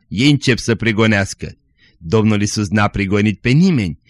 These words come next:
El a strigat, a chemat oamenii la sine, dar n-a impus nimănui adevărul pe care îl aduce El din cer.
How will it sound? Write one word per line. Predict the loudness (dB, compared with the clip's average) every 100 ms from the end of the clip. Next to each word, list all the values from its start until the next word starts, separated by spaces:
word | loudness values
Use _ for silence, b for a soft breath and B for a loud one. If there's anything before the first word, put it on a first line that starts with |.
| b
El | -2 0 2
a | 0
strigat, | -4 -2 -2 0 -2 -2 -2
a | -2
chemat | 2 2 2 0
oamenii | 0 2 4 4 2
la | 2
sine, | 0 0 0 0 b b
dar | -6 -2
n-a | 2 4
impus | 2 2 0 0
nimănui | 0 0 4 2 2 2 2 0 -4 _ _ -20 -20 -20
adevărul | -4 -2 0 2 4 4 2
pe | 0
care | -2 0 0 0
îl | 0
aduce | 0 -2 0 0
El | 0
din | 0 -2
cer. | -2 -4